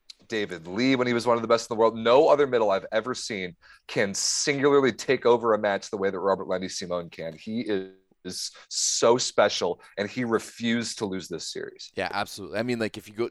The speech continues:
Speaker 2: talk about Mazursky, Russia had to mer-, move Mazursky to the right side for him to be effective. If you go back to the twenty,
Speaker 1: Right.
Speaker 2: er, twenty twelve Olympics, right? The finals
Speaker 1: Right.
Speaker 2: against Brazil when they,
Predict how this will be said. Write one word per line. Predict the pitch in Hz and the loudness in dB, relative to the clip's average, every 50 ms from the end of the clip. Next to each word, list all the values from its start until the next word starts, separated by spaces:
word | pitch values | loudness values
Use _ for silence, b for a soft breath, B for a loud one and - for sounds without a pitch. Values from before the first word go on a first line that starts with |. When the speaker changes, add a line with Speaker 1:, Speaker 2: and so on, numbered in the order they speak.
| - | -6
Speaker 2:
talk | _ - 117 120 - | _ -8 -8 -8 -4
about | 113 107 95 - | -4 -4 -4 -4
Mazursky, | 80 82 76 82 98 104 - - 104 90 - 71 _ _ - | -6 -12 -10 -8 -8 -8 -8 -8 -8 -10 -10 -14 _ _ -4
Russia | 107 113 - 131 | -4 -4 -2 -4
had | 120 110 | -6 -6
to | 104 | -6
mer-, | 98 101 95 92 92 - - | -8 -8 -10 -10 -14 -18 -16
move | 104 104 101 95 | -14 -14 -12 -12
Mazursky | 104 98 80 95 101 - - 107 | -12 -10 -8 -8 -10 -8 -10 -10
to | 95 95 | -10 -8
the | 85 80 | -10 -10
right | 73 78 92 101 110 - | -6 -2 -2 -2 -2 -4
side | - - 98 80 80 80 - | -6 -6 -4 -4 -4 -6 -8
for | - - | -10 -10
him | 90 90 90 | -10 -10 -10
to | 85 87 | -12 -12
be | 76 90 82 | -10 -8 -10
effective. | 76 - - 85 80 - 85 78 69 | -8 -8 -8 -10 -8 -10 -12 -12 -12
If | 76 - | -18 -20
you | 85 | -10
go | 82 92 | -8 -4
back | 85 85 78 76 | -2 -2 -4 -4
to | - | -6
the | 87 80 | -12 -14
twenty, | - - - 90 82 80 | -12 -10 -12 -8 -4 2
Speaker 1:
Right. | 95 90 80 - - | 2 2 2 2 -2
Speaker 2:
er, | 95 95 82 | -8 -10 -10
twenty | - - - 107 90 80 | -10 -10 -8 -8 -8 -8
twelve | - - 92 85 82 78 | -8 -6 -4 -4 -4 -6
Olympics, | 80 85 98 98 - 76 69 - - | -6 -8 -8 -8 -8 -12 -14 -12 -10
right? | 90 90 95 - b b b b b | -10 -10 -10 -10 b b b b b
The | _ 90 | _ -10
finals | - - 98 92 87 98 | -6 -4 -4 -2 2 2
Speaker 1:
Right. | 95 | 2
Speaker 2:
against | 87 82 - | 2 2 -4
Brazil | 90 82 101 98 | -8 -8 -6 -6
when | 92 92 85 82 | -6 -6 -10 -10
they, | 85 85 | -12 -12